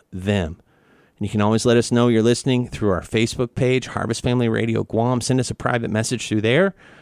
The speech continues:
Every week we hear from people through there. Sometimes people have questions or they have comments. Just a little thumbs up even. A new follower is always nice. Share something you see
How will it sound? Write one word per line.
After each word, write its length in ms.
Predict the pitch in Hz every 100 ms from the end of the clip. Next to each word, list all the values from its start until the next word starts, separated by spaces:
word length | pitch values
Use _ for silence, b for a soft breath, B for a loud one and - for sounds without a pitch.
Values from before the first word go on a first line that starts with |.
| b b b -
Every 240 | 135 139
week 240 | 139 143 -
we 100 | 110
hear 140 | 127
from 160 | 131 110
people 340 | 131 131 120
through 220 | - 123
there. 280 | 120 123 127
Sometimes 440 | - 113 - 110
people 260 | - 117 -
have 140 | -
questions 520 | - 151 143 - 131 98
or 60 |
they 80 | 92
have 160 | 92 -
comments. 640 | - 135 131 127 117 - b b b b b
Just 200 | 160 -
a 40 |
little 140 | 185 190
thumbs 380 | - 196 165 156
up 180 | 139
even. 240 | 104 90 90
A 60 |
new 160 | 107 139
follower 500 | - 147 135 98 92
is 140 | 92
always 480 | - 120 110 110 95
nice. 320 | 104 92 - -
Share 360 | - 151 151
something 400 | 151 135 110 101
you 120 | 104 104
see 320 | - 120